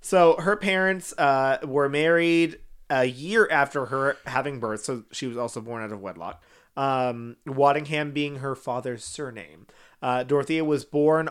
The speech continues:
on a farm near Nottingham in eighteen ninety-nine. Uh, she had been referred to as Nurse Waddingham. However, she was never qualified as a nurse,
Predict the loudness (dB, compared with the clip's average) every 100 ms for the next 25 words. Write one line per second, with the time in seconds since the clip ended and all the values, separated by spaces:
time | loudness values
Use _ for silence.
0 | -2 0 0 -2 0 2 2 0 -2 -2
1 | 0 2 2 2 -4 -4 -4 -4 -6 -8
2 | -8 -10 -10 -10 -8 -4 -2 -2 -2 -2
3 | -2 -4 -10 -20 -16 0 4 4 2 -2
4 | 0 0 0 0 0 4 4 4 -2 0
5 | 0 0 -6 0 0 0 -6 -10 0 0
6 | 0 -6 -10 -10 -12 -18 -8 0 2 2
7 | -4 -4 -4 -4 -2 0 0 -2 0 2
8 | 2 0 0 0 -2 -6 -4 -2 -4